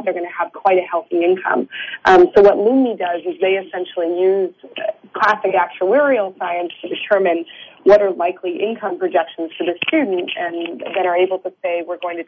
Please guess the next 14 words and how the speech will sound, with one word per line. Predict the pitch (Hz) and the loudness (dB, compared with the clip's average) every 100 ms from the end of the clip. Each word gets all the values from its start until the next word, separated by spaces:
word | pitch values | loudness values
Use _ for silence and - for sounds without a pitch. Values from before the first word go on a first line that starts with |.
| - | -4
take | 175 - _ | -4 -4 _
three | 190 220 | 2 4
percent | 214 190 190 185 160 | 4 0 0 -2 -2
or | 160 | -2
five | 190 175 175 | 2 2 0
percent | 190 175 | -6 -2
of | 165 | 2
your | 170 | 2
income | - 202 196 170 160 | 2 0 -2 -4 -4
over | 160 | -2
the | 160 | -2
next | 160 151 - | -4 -6 -10
ten | - 185 262 | 0 4 8
years | 269 190 | 8 6